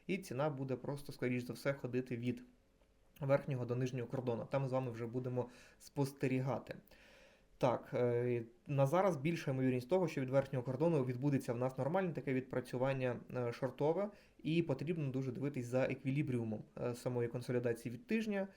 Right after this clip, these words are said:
тому що якщо ми дійдемо до еквілібріуму, тут можуть наші плани різко змінитись. Так, маркетмейкер передумає, набереться тих, хто хоче піти в шорт, і розверне ціну і знову піде до верхнього кордону. Тож, е, на еквілібріумі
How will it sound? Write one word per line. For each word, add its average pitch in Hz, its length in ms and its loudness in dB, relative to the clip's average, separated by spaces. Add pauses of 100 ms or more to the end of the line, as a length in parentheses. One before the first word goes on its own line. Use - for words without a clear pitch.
(200)
тому 131 240 0
що - 140 -6
якщо 120 240 -2
ми 123 100 -2
дійдемо 120 280 -4
до 123 80 2
еквілібріуму, 151 580 -2
тут 143 400 -4
можуть 123 320 -4
наші 120 220 -6
плани 127 380 0 (220)
різко 127 360 -2
змінитись. 143 640 2
Так, - 220 -6 (300)
маркетмейкер 123 500 -2
передумає, 127 680 2
набереться 123 540 4 (260)
тих, 127 280 0
хто - 240 -4
хоче 120 340 -2
піти - 420 -8
в - 40 -18
шорт, 190 300 0 (500)
і 180 200 0
розверне 123 460 0
ціну 147 280 -2
і 120 40 -4
знову 135 240 -2
піде 123 220 -2
до 117 120 -2
верхнього 120 360 -4
кордону. 127 380 -2 (220)
Тож, 120 260 2 (400)
е, 123 120 0
на 120 320 2
еквілібріумі 131 560 0